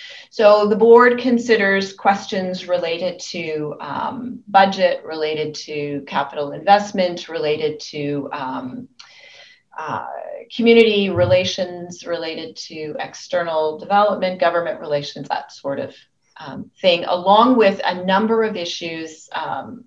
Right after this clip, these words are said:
more internally focused, uh, to do with risk, to do with audit, to do with, uh, student health and wellness, and, and a number of other things. It's got a fairly broad mandate, but really focused on that administrative side, not,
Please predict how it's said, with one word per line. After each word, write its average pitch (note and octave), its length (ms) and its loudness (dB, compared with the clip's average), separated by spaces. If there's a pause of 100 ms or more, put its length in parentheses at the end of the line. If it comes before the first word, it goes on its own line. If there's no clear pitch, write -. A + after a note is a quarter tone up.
(320)
more F3+ 380 -2
internally F3 580 -6
focused, D3+ 720 -4 (460)
uh, D3+ 240 -4 (600)
to F#3+ 120 -10
do E3+ 160 -6
with D#3 220 -8
risk, C4 420 4
to G3+ 100 -10
do D#3+ 220 -10
with D3+ 180 -14
audit, F#3 360 0
to - 120 -14
do D3 220 -8
with, C#3 460 -6
uh, C#3 120 -6
student - 440 -14
health D#3 260 -14
and D3+ 80 -16
wellness, D3 460 -10
and, C3 340 -8
and D#3 140 -6
a D3 80 -4
number C#3 280 -6
of - 140 -8
other - 240 -10
things. - 320 -16
It's - 120 -20
got F#3+ 260 -2
a G3+ 40 -6
fairly F#3+ 360 -2
broad D3 480 -2 (260)
mandate, A3+ 460 6
but F3+ 160 6
really G#3 280 2
focused F3 360 2
on E3 100 0
that D#3 160 2
administrative D3 720 -4
side, C3 360 -6
not, B2 320 -8